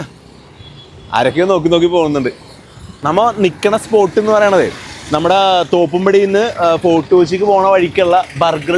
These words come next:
ഡിലൈറ്റിന്റെ മുമ്പിലാണ് നമ്മൾ നിക്കണത്. ഇവിടെ നിന്നായിരിക്കും നമ്മൾ മറ്റേ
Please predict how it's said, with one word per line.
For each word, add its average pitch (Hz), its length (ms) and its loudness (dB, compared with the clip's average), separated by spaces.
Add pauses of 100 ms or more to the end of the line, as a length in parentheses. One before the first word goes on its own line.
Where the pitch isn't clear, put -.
ഡിലൈറ്റിന്റെ 180 580 0 (320)
മുമ്പിലാണ് 170 560 0
നമ്മൾ 170 220 -2
നിക്കണത്. 147 300 0 (420)
ഇവിടെ 185 180 2
നിന്നായിരിക്കും 214 420 0 (160)
നമ്മൾ 185 220 -2
മറ്റേ 190 160 0